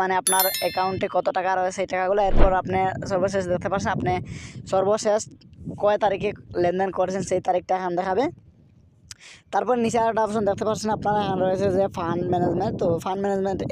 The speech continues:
এটা অনেকেই জানে না এটা কি। তো আমি ফান্ড ম্যানেজমেন্ট এটার উপরে ক্লিক করলাম। তো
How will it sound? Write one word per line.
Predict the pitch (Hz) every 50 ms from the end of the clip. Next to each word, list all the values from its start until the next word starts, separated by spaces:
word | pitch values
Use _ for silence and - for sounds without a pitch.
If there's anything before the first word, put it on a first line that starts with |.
| 185
এটা | 185 190 185 185 185 180 180
অনেকেই | 185 185 180 185 190 180
জানে | 175 175 175 185
না | 180 190 175
এটা | 175 170 190 185
কি। | - 226 -
তো | 214 196
আমি | 185 185
ফান্ড | 214 196 185 185
ম্যানেজমেন্ট | 185 185 185 185 175 175 175 180 185 185 180 170 - - - - - - - - - - -
এটার | 180 175 196 190
উপরে | 190 196 -
ক্লিক | 190 185 180
করলাম। | 196 202 196
তো | 151